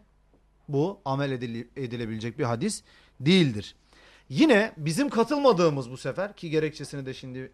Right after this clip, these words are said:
kısaca açıklayacağım, bir olay var. O da namazların birleştirilmesi olayı.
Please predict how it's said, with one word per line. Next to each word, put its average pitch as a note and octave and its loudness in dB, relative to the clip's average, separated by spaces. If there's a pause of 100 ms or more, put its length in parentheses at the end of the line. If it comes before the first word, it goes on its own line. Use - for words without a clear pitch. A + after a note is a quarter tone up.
(140)
kısaca D3 -6
açıklayacağım, C3 -10 (440)
bir A#3+ 0 (800)
olay D3+ 2
var. F#2 -12 (480)
O A#3+ 2
da G3 2 (100)
namazların F3 -2
birleştirilmesi C3 -4
olayı. F#2+ -12